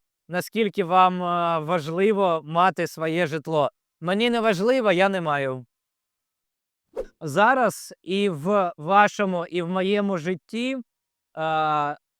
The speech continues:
ніколи більше українські активи не будуть коштувати так дешево. Купуйте, коли на вулицях лється кров, навіть якщо вона ваша.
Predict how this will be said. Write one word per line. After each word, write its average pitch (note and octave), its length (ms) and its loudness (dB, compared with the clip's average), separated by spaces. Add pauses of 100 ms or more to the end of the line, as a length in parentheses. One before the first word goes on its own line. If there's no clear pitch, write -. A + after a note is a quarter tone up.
ніколи G#3 600 0
більше G3 580 -2
українські G3+ 720 -6
активи G3+ 520 -2
не F3 120 -6
будуть F3+ 300 -4
коштувати F3+ 720 -6
так F3 460 0
дешево. C#3+ 680 -4 (680)
Купуйте, G#3+ 720 0 (260)
коли G#3 260 2
на G#3 120 2
вулицях G#3+ 760 0
лється F#3+ 680 -4
кров, F3 360 -2 (840)
навіть G3+ 520 -2
якщо G3 440 -4
вона F#3+ 320 -2
ваша. D#3+ 640 0